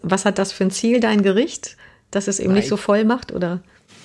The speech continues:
Speaker 2: Ja, unter anderem. Also ich esse auch gerne Käsespätzle, aber da, wie eben erwähnt, da habe ich dann auch irgendwann auf meinen Körper gehört, der kann davon zwei Gabeln vertragen, aber keinen ganzen Teller. Und sobald man den Käse einfach durch eine Miso-Brühe, ein paar Zwiebeln und ein paar Nüsse ersetzt, dann wird aus dem Gericht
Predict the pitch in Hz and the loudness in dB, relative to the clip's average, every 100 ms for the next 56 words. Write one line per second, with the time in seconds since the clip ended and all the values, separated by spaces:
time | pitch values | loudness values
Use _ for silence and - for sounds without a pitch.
0 | - - 101 101 139 147 156 - 135 117 | -20 -4 -2 0 0 2 2 0 2 2
1 | 101 104 104 - 110 - - 135 - 131 | 0 0 -2 -4 -6 -2 0 0 0 -2
2 | 127 139 156 165 - 110 - 120 113 107 | 0 0 2 2 0 0 0 -2 0 0
3 | 104 113 113 113 117 113 131 110 110 110 | 2 2 0 0 2 2 2 2 2 0
4 | 120 131 104 113 127 127 110 90 143 131 | -2 -4 -4 -4 -4 -4 -2 0 2 2
5 | 117 113 120 113 - 127 135 110 101 107 | 0 0 0 -2 -2 -2 -2 -4 0 0
6 | 110 117 110 - 120 117 120 117 - 113 | 0 0 0 0 -2 -2 -2 -2 0 0
7 | 113 113 123 117 113 - 113 131 127 120 | 0 0 -2 -6 -6 -2 0 0 -2 -2
8 | 117 120 117 113 110 110 131 117 131 - | -4 -4 -4 -4 -6 -6 0 0 0 -6
9 | - - - _ - 113 113 107 104 117 | -16 -16 -18 _ -4 -2 0 2 2 2
10 | 120 117 113 - 117 120 113 113 123 120 | 2 2 2 2 2 2 0 -2 -4 -6
11 | 117 110 113 117 123 113 120 123 117 113 | -4 -2 -2 -2 -4 -2 -2 -2 -2 -4
12 | - 123 123 117 117 113 113 151 - - | -2 -2 0 -2 -4 -6 0 0 2 0
13 | 104 110 - - 113 107 117 - - 117 | 2 0 -2 -4 -4 -2 -4 -4 -4 -4
14 | 113 107 117 | -2 -2 -4